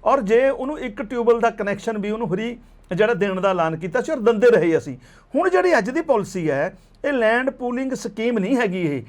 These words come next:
ਉਹਦੀ ਆੜ ਦੇ ਵਿੱਚ ਲੈਂਡ ਲੂਟਿੰਗ, ਗ-, ਲੈਂਡ ਗ੍ਰੈਬਿੰਗ ਸਕੀਮ ਹੈ। ਉਹਦੇ ਵਿੱਚ ਦੇਖੋ, ਅਸੀਂ ਸ਼੍ਰੋਮਣੀ ਅਕਾਲੀ ਦਲ ਪਹਿਲੇ ਦਿਨ ਤੋਂ ਇਸ ਗੱਲ ਲਈ ਵਜਿੱਦ ਹੈ,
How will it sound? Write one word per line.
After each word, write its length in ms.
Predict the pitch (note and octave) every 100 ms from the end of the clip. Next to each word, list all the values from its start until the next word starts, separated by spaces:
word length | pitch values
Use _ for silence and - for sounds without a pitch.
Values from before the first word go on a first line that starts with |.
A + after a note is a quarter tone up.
| - _ -
ਉਹਦੀ 280 | C#4+ E4
ਆੜ 220 | C#4+ F#3+ F#3+
ਦੇ 140 | A#3+
ਵਿੱਚ 240 | A3 A3
ਲੈਂਡ 400 | B3 F#3+ G3+ B3
ਲੂਟਿੰਗ, 640 | B3+ F#3+ G3 A3 D4 G#3+ D3
ਗ-, 160 | G3
ਲੈਂਡ 340 | F#3 F#3 A3+ A#3+
ਗ੍ਰੈਬਿੰਗ 500 | D#3 D#3+ G3 C4+ C4
ਸਕੀਮ 400 | - A3+ G3+ D3
ਹੈ। 120 | A2+ - - -
ਉਹਦੇ 180 | C4 D#4
ਵਿੱਚ 160 | C#4+
ਦੇਖੋ, 380 | A3 G#3+ G#3 G3 G3+
ਅਸੀਂ 320 | G3 A#3+ A#3+
ਸ਼੍ਰੋਮਣੀ 520 | - G3 F#3 G3 G#3
ਅਕਾਲੀ 340 | G3+ F3+ D#3+ F3
ਦਲ 180 | G3
ਪਹਿਲੇ 300 | G3 G#3 C4
ਦਿਨ 180 | C4 G#3
ਤੋਂ 180 | - G3
ਇਸ 280 | F#3 F#3 F#3+
ਗੱਲ 200 | F3+ F3+
ਲਈ 100 | F#3
ਵਜਿੱਦ 420 | D3 D3+ G#3 D#3
ਹੈ, 220 | C#3 A2+